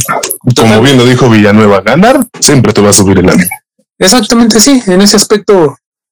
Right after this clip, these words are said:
Speaker 2: este, el trabajo en los, en los entrenamientos diarios, pues sí, sí mejora, ¿no?
Speaker 1: Claro.
Speaker 2: Eh, los números en pretemporada para los Ravens, como les mencioné, pues son impresionantes,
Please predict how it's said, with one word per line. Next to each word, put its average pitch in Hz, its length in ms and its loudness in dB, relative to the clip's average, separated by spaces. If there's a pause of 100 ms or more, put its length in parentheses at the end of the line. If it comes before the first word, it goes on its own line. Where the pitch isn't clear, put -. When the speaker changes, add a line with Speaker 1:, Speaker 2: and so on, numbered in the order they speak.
(140)
Speaker 2:
este, 127 680 0
el 135 320 0
trabajo 156 500 0
en 143 100 2
los, - 500 -2 (440)
en 139 120 0
los 135 120 0
entrenamientos 147 600 0
diarios, 151 300 0
pues 120 180 -2
sí, 135 380 0 (200)
sí - 240 -2
mejora, 123 420 0
¿no? 185 240 0 (540)
Speaker 1:
Claro. 95 200 0
Speaker 2:
Eh, 156 540 0 (120)
los 175 160 0
números 226 360 2
en 151 100 0
pretemporada 151 540 0
para 143 140 0
los 135 180 0
Ravens, 160 340 2
como 127 440 0
les 120 180 0
mencioné, 127 420 0
pues 131 180 -4
son 143 180 2
impresionantes, 139 920 -2